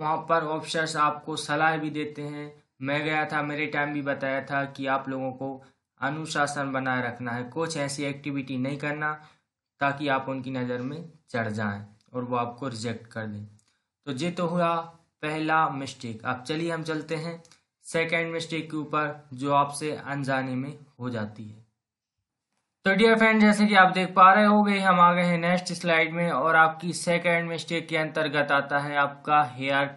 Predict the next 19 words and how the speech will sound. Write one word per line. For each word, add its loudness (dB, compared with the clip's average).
कटिंग। -6
जी -4
हाँ 8
दोस्तों, 2
इतने 0
बच्चों 0
से 0
बात 4
करने 0
के -2
बाद 6
और 0
मेरे -2
स्वयं -4
के -2
अनुभव -2
के -6
आधार 4
पर -6